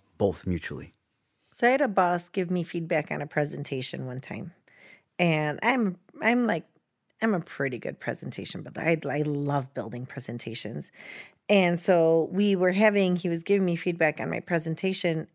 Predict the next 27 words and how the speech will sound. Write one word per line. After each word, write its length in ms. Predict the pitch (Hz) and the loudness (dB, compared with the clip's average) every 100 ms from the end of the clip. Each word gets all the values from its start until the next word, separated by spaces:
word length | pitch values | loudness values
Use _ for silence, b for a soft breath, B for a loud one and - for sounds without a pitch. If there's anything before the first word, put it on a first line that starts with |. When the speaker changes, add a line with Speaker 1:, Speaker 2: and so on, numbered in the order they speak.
| - | -2
Speaker 2:
And 540 | 185 180 175 170 165 - _ _ _ _ _ _ | 2 2 2 2 -2 -8 _ _ _ _ _ _
I 120 | 185 | 0
said, 220 | 190 208 | 2 0
"You 100 | 202 | 0
know, 220 | 233 247 233 | 2 2 2
with, 340 | 233 196 190 - _ _ _ - | 0 0 0 -4 _ _ _ -10
with 180 | 180 202 | 0 4
all 140 | 233 | 4
due 160 | 220 226 | 2 -2
respect, 560 | 214 - 214 208 _ _ _ _ _ 247 | -2 2 2 2 _ _ _ _ _ -2
I 40 | |
do 100 | 262 453 | 2 4
a 20 | |
really 220 | 370 311 | 4 2
good 160 | 220 214 | 0 2
job 200 | 226 214 | 2 2
with 140 | 170 | 0
this. 420 | - - - - - _ _ _ - | -2 -8 -10 -14 -18 _ _ _ -2
And 540 | 190 185 185 180 180 - | 0 2 2 2 0 0
I 100 | 190 | 0
think 220 | 196 233 | 2 2
this 180 | 240 233 | 0 0
is 80 | 220 | -2
a 60 | 202 | 0
difference 400 | 190 - 196 175 | 0 2 0 -2
of 80 | |
style. 460 | - - - - - | -2 0 0 -2 -8